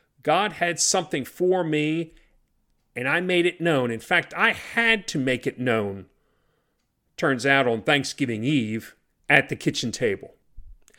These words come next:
And that's my Thanksgiving story. <laughs>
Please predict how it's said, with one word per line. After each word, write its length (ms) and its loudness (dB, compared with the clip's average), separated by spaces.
And 160 2
that's 240 0
my 160 0
Thanksgiving 640 0
story. 540 -6
<laughs> 40 -20